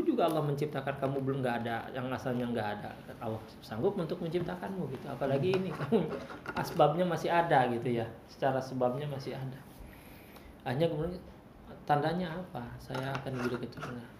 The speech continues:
Dan kata Allah gini, eh, "Allah tukaliman nasa," di dalam surat Al Imran, "salasata ayyamin illa ramza." Yang engkau jangan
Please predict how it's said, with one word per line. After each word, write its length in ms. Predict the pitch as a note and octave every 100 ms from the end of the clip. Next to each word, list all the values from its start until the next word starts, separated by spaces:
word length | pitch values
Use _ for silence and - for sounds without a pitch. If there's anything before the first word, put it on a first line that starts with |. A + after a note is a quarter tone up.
| - - E3 -
Dan 60 | C3+
kata 240 | A#2+ A2+ G#2+
Allah 220 | B2+ F3+ - - -
gini, 300 | C#3+ B2 A2+ - - - - - - - - - - - - C3+
eh, 420 | B2+ A2 G#2+ G#2+ G#2+
"Allah 320 | C#3 B2 C#3+
tukaliman 540 | C#3+ C3 C3 A#2+ A#2 A#2+
nasa," 400 | B2+ B2 E3 F#3+ - - - -
di 80 | C3
dalam 220 | B2 B2
surat 240 | B2 A#2
Al 80 | B2
Imran, 400 | B2 A#2+ B2 A#2 -
"salasata 880 | - - B2 B2 - A#2 - B2+ - - -
ayyamin 640 | C3+ A#2+ A#2+ A#2 A#2 C#3 C#3
illa 320 | A#2 A2+ A2+
ramza." 400 | A2 G#2 A#2+ D#3 - - - - - -
Yang 200 | B2 B2
engkau 140 | A#2+ D3+
jangan 280 | B2 A#2+